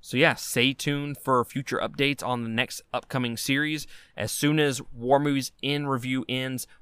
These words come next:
we will be doing Rambo in Review. We'll be re-, reviewing all of the Rambo movies. And then following,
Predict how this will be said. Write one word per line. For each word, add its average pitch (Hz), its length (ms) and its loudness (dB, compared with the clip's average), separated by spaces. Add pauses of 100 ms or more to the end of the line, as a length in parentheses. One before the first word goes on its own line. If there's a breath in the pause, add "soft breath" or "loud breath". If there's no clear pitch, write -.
we 120 100 -2
will 117 120 -2
be 113 120 0
doing 113 560 0
Rambo 123 800 0
in 117 140 -4
Review. 120 260 -4
We'll 110 160 -4
be 107 120 -4
re-, 104 160 -8 (280)
reviewing 110 500 -6 (140)
all 165 300 4
of 151 40 2
the 139 80 2
Rambo 117 320 2
movies. 107 420 -6 (420 soft breath)
And 120 200 0
then 123 460 2
following, 175 880 0